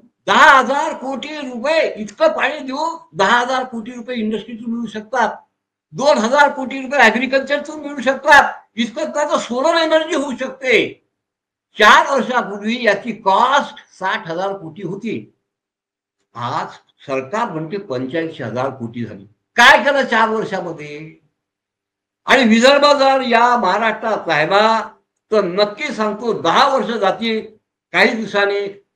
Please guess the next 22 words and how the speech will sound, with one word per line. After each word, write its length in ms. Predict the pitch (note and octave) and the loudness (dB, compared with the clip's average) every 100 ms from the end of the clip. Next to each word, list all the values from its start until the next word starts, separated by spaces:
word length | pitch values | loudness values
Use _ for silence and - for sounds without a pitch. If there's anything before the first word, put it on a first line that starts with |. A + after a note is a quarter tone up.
| - | -8
अनुशेष 920 | F3 A3+ G#3 D4 D#4+ G#3+ - _ E3+ | -4 -4 2 4 4 0 -12 _ -8
जो 80 | |
आहे 340 | G3 D#3+ F#3 A#3 | -2 0 0 -4
तो 340 | - - B3+ | -10 -8 -4
नामशेष 720 | A#3+ G#3+ A3 B3 G#3 D#4+ B3+ | 0 0 0 -2 2 2 2
होणार, 400 | G#3+ G#3 E3 - - _ _ _ | 0 -2 -2 -6 -14 _ _ _
विदर्भातला 600 | D#3 G3 G3+ G3 G3 F#3 | -4 0 0 0 -2 -4
अनुशेष 480 | D#3 E3 E3+ C3 G#2+ | -4 -8 -12 -14 -12
नामशेष 520 | G#2+ D3+ F#3 B3+ A3 | -10 -8 -4 -6 -4
होईल. 320 | B3 G#3+ A#2+ - _ | -2 -2 -2 -12 _
आणि 180 | D#3+ E3 | -4 -4
दुसरी 340 | D3 E3 F3+ | -6 -14 -12
गोष्ट, 340 | B3 F3+ - F3+ D#3+ - - | -10 -10 -6 -4 -4 -4 -8
हा 60 | E3+ | -6
नदीजोड 480 | D#3 E3 F3+ G3 F#3+ | -4 -6 -4 -4 -4
प्रकल्प 400 | D#3 D#3 F3 G3 | -4 -6 -6 -6
होणार. 360 | E3+ D3 A#2+ - _ _ _ _ _ _ G3+ | -4 -4 -8 -12 _ _ _ _ _ _ -4
आता 180 | A3+ C4+ | 0 0
मला 280 | G#3+ B3 | 0 -2
सांगा, 360 | A#3 F3+ E3 C#3+ D#3+ - - | -2 -4 -4 -4 -6 -8 -14
हे 60 | F3+ | -2
पन्नास 480 | F#3+ A3 B3 A#3+ | 0 2 0 -2